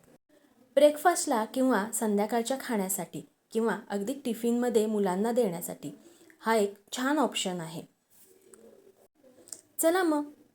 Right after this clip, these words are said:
हे धारवाड स्पेशल तुपातले पोहे कसे करायचे ते बघूया. पण त्याआधी जर तुम्ही आमचं चॅनल सबस्क्राईब केलं नसेल, तर लवकर सबस्क्राईब करा. नमस्कार मंडळी, ऋतुराधा रेसिपीजमध्ये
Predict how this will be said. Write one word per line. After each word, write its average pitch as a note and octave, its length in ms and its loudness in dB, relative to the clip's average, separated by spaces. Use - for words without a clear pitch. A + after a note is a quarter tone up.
हे B3 240 8
धारवाड A3+ 380 2
स्पेशल C4 460 0
तुपातले B3 420 2
पोहे C4+ 240 4
कसे C4 240 -2
करायचे C4 460 0
ते B3+ 80 8
बघूया. F3+ 380 2
पण G#3 80 -2
त्याआधी B3 480 2
जर A3+ 100 4
तुम्ही A3 240 0
आमचं G#3+ 180 0
चॅनल G3 280 0
सबस्क्राईब G3 480 -6
केलं F#3 200 -2
नसेल, A3+ 640 -2
तर G#3 120 4
लवकर G3 380 2
सबस्क्राईब E3 480 -6
करा. G#2 140 -10
नमस्कार E4+ 440 4
मंडळी, A#3 420 4
ऋतुराधा B3+ 480 2
रेसिपीजमध्ये G#3+ 840 0